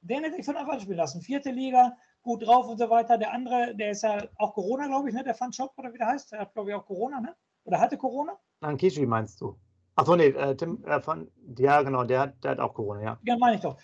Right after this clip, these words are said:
Speaker 2: Oder
Speaker 1: Also da hätte
Speaker 2: einundzwanzig,
Speaker 1: ich lieber,
Speaker 2: ja.
Speaker 1: hätte ich lieber so einen Nachwuchsburschen gesehen, der sich, äh, den Arsch aufreißt, definitiv,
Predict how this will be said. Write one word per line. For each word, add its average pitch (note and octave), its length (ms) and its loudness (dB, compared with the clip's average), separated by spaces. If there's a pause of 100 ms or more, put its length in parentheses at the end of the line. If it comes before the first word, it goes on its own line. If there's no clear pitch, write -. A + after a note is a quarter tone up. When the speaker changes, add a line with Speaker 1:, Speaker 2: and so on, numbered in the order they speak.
(120)
Speaker 2:
Oder C3 160 4
Speaker 1:
Also A3+ 100 6
da A3+ 80 8
hätte A#3 80 6
Speaker 2:
einundzwanzig, C#4 200 -2
Speaker 1:
ich A3 60 -6
lieber, C4 180 6
Speaker 2:
ja. A#3+ 180 8 (180)
Speaker 1:
hätte A#3 140 0
ich G3+ 80 -4
lieber B3+ 220 2
so A3+ 100 0
einen C4+ 220 -4
Nachwuchsburschen A3+ 920 -2
gesehen, B3 360 -6
der A3+ 160 2
sich, G#3+ 240 -8
äh, G#3+ 380 -6 (160)
den A3 140 -6
Arsch C4 200 0
aufreißt, F#3+ 480 -2
definitiv, A#3 540 -8